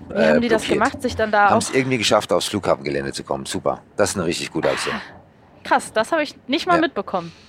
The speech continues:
Speaker 1: Da bekommen die Tomaten auf den Bildern <laughs> mehr, äh,
Speaker 2: Ja.
Speaker 1: Aufmerksamkeit.
Speaker 2: Der kriegt unglaublich mediale Aufmerksamkeit.
Speaker 1: Mhm.
Speaker 2: Aber warum die Leute es tun, dass wir, wir, es, anstatt über Lösungen zu diskutieren,
Speaker 1: Mhm.
Speaker 2: wird ja auf diesen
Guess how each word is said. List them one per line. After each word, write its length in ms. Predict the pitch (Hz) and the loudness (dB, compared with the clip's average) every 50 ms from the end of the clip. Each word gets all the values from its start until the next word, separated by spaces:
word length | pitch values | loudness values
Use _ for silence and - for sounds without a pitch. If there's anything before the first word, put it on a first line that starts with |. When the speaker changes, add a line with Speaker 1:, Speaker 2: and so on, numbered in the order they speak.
| _ _ | _ _
Speaker 1:
Da 200 | - 208 214 214 | 0 2 2 2
bekommen 360 | 202 220 - - 262 262 254 | 0 -2 -2 0 0 2 2
die 100 | 233 226 | 0 0
Tomaten 420 | - - 233 220 226 262 277 277 269 | -2 0 2 4 4 2 2 2 0
auf 120 | 285 - | -2 0
den 200 | - 277 262 247 | 0 -2 0 2
Bildern 580 | 254 269 269 262 262 254 254 233 226 233 247 - - | 2 4 4 2 2 0 -2 -6 -4 -4 -4 0 2
<laughs> 120 | 277 269 - | 0 4 4
mehr, 340 | 277 262 269 269 262 - - | 6 6 6 4 4 2 0
äh, 260 | 214 220 220 226 220 | 0 2 2 4 4
Speaker 2:
Ja. 100 | 220 - - - | 2 0 -2 -2
Speaker 1:
Aufmerksamkeit. 800 | - 233 233 - 220 202 196 - - 170 170 165 - 165 165 160 170 - - - - - - - - - - | -4 -4 -2 -2 -4 -4 -4 -4 -6 -6 -6 -6 -4 -4 -4 -4 -6 -10 -20 -20 -20 -20 -20 -20 -20 -8 -2
Speaker 2:
Der 100 | 87 90 | -2 -2
kriegt 400 | - - - 80 - - - - - | -2 -2 -6 -6 -6 -10 -12 -14 -6
unglaublich 560 | - 104 104 101 - 82 76 - 76 76 - 78 | -4 -2 -2 0 2 0 0 0 0 -4 -6 -6
mediale 340 | 73 67 71 67 69 71 | -6 -4 -4 -2 -2 -2
Aufmerksamkeit. 760 | 67 71 - 69 73 67 - - 69 65 71 69 71 - - - | -2 -2 -4 -4 -6 -6 -6 -6 -6 -8 -8 -10 -10 -12 -12 -6
Speaker 1:
Mhm. 40 | - | -4
Speaker 2:
Aber 160 | 82 82 76 | -2 0 2
warum 280 | - 82 76 117 127 120 | 2 2 2 2 0 0
die 100 | 107 95 | 0 2
Leute 220 | 92 90 82 85 | 2 2 2 0
es 100 | 80 - | -4 -4
tun, 180 | - 107 104 85 | -2 -2 -2 -2
dass 200 | 80 - - 73 | -2 -4 -6 -8
wir, 120 | 71 - | -6 -2
wir, 220 | 92 90 82 - - - | -2 -2 -2 -4 -8 -12
es, 240 | - 92 - - - - | -12 -10 -10 -8 -6 -4
anstatt 320 | 101 90 - - 120 120 | -4 -2 0 0 0 0
über 180 | 87 90 90 82 | 2 0 0 0
Lösungen 380 | 82 95 127 143 139 143 120 - | 2 2 2 2 2 0 -2 -2
zu 100 | - 82 | -4 -6
diskutieren, 600 | 80 78 - - 160 - - 90 87 92 120 147 | -6 -6 -6 -8 -10 -10 -4 -2 -2 -2 -2 -4
Speaker 1:
Mhm. 60 | 170 - - - - - - _ | -8 -14 -20 -20 -20 -20 -6 _
Speaker 2:
wird 160 | 87 85 - | -2 0 2
ja 80 | 95 85 | 2 2
auf 80 | 80 | 2
diesen 420 | - 87 82 73 82 85 80 78 | 0 -4 -6 -6 -4 -6 -6 -6